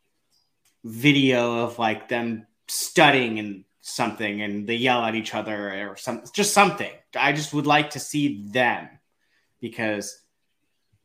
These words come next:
I love the Star Wars division, but I love the competitors more. I love the personalities more. Like, we all fell in love with Nikki last year.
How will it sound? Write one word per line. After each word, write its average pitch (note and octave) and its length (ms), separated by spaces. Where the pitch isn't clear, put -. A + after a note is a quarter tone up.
I B2 100
love D#3+ 280
the D3 60
Star E3+ 280
Wars C#3 220
division, A#2+ 680
but B2 100
I A2 140
love C#3+ 640
the B2 80
competitors A2 920
more. G#2+ 600
I A2+ 140
love B2 320
the B2+ 80
personalities B2 1120
more. G2+ 280
Like, F2 280
we C3 200
all D3+ 200
fell D3 300
in B2+ 80
love C#3 200
with A2+ 160
Nikki C3 320
last E2+ 380
year. D2+ 280